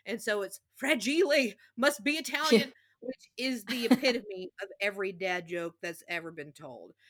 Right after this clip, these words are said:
Speaker 1: You will never find,
Speaker 2: Yes.
Speaker 1: "That is the boss" dad joke. There will never be another boss dad joke. That is the kingpin of dad jokes. And,
Speaker 2: For sure.
Speaker 1: you know, "Fragile,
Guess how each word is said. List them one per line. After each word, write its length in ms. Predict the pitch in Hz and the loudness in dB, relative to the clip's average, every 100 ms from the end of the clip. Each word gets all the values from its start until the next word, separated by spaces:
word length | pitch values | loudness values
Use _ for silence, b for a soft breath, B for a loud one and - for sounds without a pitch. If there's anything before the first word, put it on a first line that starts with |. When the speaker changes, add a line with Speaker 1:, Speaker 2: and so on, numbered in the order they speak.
| b | b
Speaker 1:
You 140 | 202 | -4
will 100 | 208 | -2
never 240 | 202 202 226 | 0 -2 0
find, 460 | 220 185 233 233 240 | 2 2 2 0 -4
Speaker 2:
Yes. 20 | |
Speaker 1:
"That 260 | 233 233 277 | -6 -8 -8
is 100 | 208 | -8
the 80 | 202 | -4
boss" 500 | 208 240 233 - - 185 | -4 -6 -8 -14 -16 -6
dad 300 | 202 202 190 | -2 -2 -2
joke. 300 | 202 208 196 _ _ _ _ _ - | -6 -6 -10 _ _ _ _ _ -2
There 140 | 226 | 0
will 80 | 214 | 2
never 220 | 208 208 | 0 0
be 140 | 208 214 | 0 -2
another 260 | 202 208 202 | -2 -2 -2
boss 300 | 190 202 - | -4 -4 -6
dad 300 | 185 190 185 | -4 -4 -2
joke. 360 | 196 196 180 _ 180 | -4 -4 -6 _ -6
That 180 | 190 196 | -4 -4
is 160 | 196 | -6
the 100 | 190 | -14
kingpin 580 | 185 240 240 233 233 220 | -8 -6 -6 -4 -4 -4
of 80 | 202 | -4
dad 280 | 190 180 175 | -2 -4 -4
jokes. 380 | 170 156 139 - b b b b | -8 -8 -10 -18 b b b b
And, 420 | 214 220 220 208 196 | -8 -4 -4 -6 -6
Speaker 2:
For 120 | 214 | -6
sure. 460 | - 202 170 185 - | -2 -4 -4 -8 -6
Speaker 1:
you 180 | 254 | -6
know, 200 | 254 196 190 - - _ | -2 -2 -4 -14 -20 _
"Fragile, 560 | 208 190 240 240 156 | -4 -2 -2 -2 -4